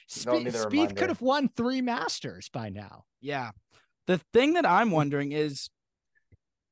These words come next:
Speaker 3: so Spieth in the prime of his career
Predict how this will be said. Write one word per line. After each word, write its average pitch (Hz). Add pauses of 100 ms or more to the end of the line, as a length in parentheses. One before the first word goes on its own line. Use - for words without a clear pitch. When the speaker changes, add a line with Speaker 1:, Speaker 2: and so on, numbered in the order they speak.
Speaker 3:
so -
Spieth -
in 220
the 180
prime 175
of 156
his 147
career 110